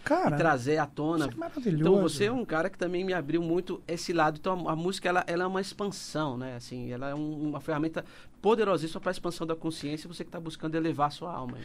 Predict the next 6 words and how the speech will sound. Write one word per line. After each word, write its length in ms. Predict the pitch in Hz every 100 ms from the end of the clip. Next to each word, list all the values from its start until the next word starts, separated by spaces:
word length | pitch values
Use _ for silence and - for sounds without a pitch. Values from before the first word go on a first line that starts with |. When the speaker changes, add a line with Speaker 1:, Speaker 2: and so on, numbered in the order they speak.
| - -
Speaker 1:
Eu 120 | 196
vejo 440 | 160 175 247 202 208
no 100 | 202
futuro, 600 | - 180 - 202 233 208
Fernando, 680 | - 156 139 139 135 135 127
que 480 | - 151 143 139 139